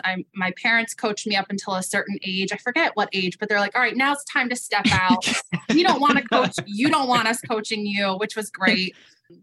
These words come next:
Speaker 1: But really thankful to have wonderful youth sport coaches that I'm still in contact with today, just based off of their support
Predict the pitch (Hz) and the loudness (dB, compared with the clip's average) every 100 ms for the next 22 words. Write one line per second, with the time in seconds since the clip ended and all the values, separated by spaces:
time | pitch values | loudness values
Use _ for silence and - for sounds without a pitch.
0 | _ 240 208 - 208 311 302 226 226 208 | _ 0 0 -2 -2 0 0 -2 -6 -6
1 | 202 202 196 196 185 180 196 202 214 196 | -8 -6 -4 0 0 0 -2 -2 -6 -6
2 | 196 185 185 - - 185 180 175 - _ | -8 -10 -12 -12 -6 -2 0 0 -4 _
3 | _ - 254 247 240 233 220 - 180 175 | _ 0 0 2 2 2 2 0 -2 0
4 | 190 190 208 202 202 202 190 190 202 190 | -2 -4 -6 -6 -6 -2 -2 -2 -2 -2
5 | - 185 - 196 190 190 196 190 185 - | -4 -10 -10 -4 -2 0 -2 -4 -10 -4
6 | 180 180 175 170 190 180 170 - - - | -4 -2 -2 -2 -6 -10 -14 -14 -18 -2
7 | 254 247 240 240 | 2 4 4 2